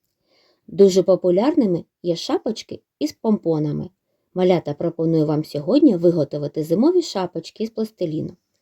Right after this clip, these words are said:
Для роботи нам буде потрібен пластилін, дощечка, стека, аркуш картону будь-якого кольору, простий олівець, серветка. Перед початком роботи підготуйте пластилін, покладіть його у тепле місце, щоб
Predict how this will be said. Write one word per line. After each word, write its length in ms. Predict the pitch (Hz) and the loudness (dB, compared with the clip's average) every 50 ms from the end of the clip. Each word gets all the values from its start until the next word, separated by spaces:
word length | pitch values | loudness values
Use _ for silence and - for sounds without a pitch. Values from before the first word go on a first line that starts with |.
| _ _ _ _ _ _ _ - 175 | _ _ _ _ _ _ _ -8 -2
Для 160 | 165 208 254 | 0 2 4
роботи 400 | 302 349 339 587 605 - - 196 | 4 6 6 6 4 4 0 -4
нам 200 | 175 170 165 160 | -4 -4 -4 -4
буде 240 | 160 170 160 165 165 | -4 -2 -2 -2 -4
потрібен 500 | - 160 156 - 170 170 156 160 151 147 | -6 -8 -10 -8 -8 -6 -6 -4 -6 -6
пластилін, 560 | - 160 160 - _ - 185 220 302 392 427 _ _ _ _ _ _ _ _ _ | -6 -8 -10 -10 _ -6 0 2 2 2 2 _ _ _ _ _ _ _ _ _
дощечка, 640 | - 180 156 - - - 370 440 427 - _ - 226 | -10 -8 -8 -4 0 2 2 2 2 -2 _ -10 -10
стека, 540 | 226 - - - 320 359 349 - 208 202 208 _ - | -10 -6 -2 0 0 0 0 -2 -6 -8 -10 _ -8
аркуш 400 | 208 220 220 220 - 180 180 - | -6 -4 -4 -4 -2 -4 -4 -4
картону 560 | - 160 151 175 - - 277 330 339 320 285 | -6 -10 -10 -8 -4 0 4 4 6 6 6
будь-якого 580 | 240 262 254 254 254 233 - 233 233 233 240 | 4 2 0 0 -2 -2 -2 -4 -4 -4 -6
кольору, 460 | 226 - - 240 233 220 214 214 202 202 - | -6 -6 -6 -4 -4 -2 -4 -4 -6 -8 -6
простий 380 | 226 262 262 - - 311 269 | -6 -8 -6 -4 -2 0 0
олівець, 400 | 202 180 170 170 254 339 403 - | 2 2 0 0 2 0 0 -2
серветка. 540 | - - 196 180 165 151 160 - _ _ - _ _ _ _ _ _ _ _ _ | -2 -4 -4 -2 -2 -4 -4 -6 _ _ -20 _ _ _ _ _ _ _ _ _
Перед 240 | - 196 196 190 - | -2 -2 -2 -2 -2
початком 540 | 202 196 190 - 196 180 - - 180 170 170 | -4 -4 -2 -2 -2 -2 -4 -4 -4 -2 -2
роботи 460 | 170 165 185 320 440 440 - 190 - _ _ _ _ _ _ - | -2 -2 0 0 0 0 -2 -10 -16 _ _ _ _ _ _ -6
підготуйте 580 | 370 339 359 440 523 523 - 220 180 - 180 | -6 -2 0 0 0 2 2 0 2 2 0
пластилін, 640 | 175 - 175 175 175 - 196 185 170 156 147 151 170 - _ _ _ _ _ | -4 -2 -2 -4 -4 -2 -2 -2 -2 -2 -4 -6 -8 -10 _ _ _ _ _
покладіть 520 | - 190 180 - 185 175 165 190 170 - - | -6 -4 0 4 4 4 6 4 2 2 2
його 180 | 175 170 175 | 0 2 4
у 80 | 170 165 | 2 2
тепле 380 | 170 - 170 156 - 165 160 151 | 2 0 -4 -2 0 0 0 2
місце, 400 | 147 170 254 285 - - 147 147 | 2 2 2 0 -2 -6 -10 -6
щоб 200 | - - 175 | -2 -2 -2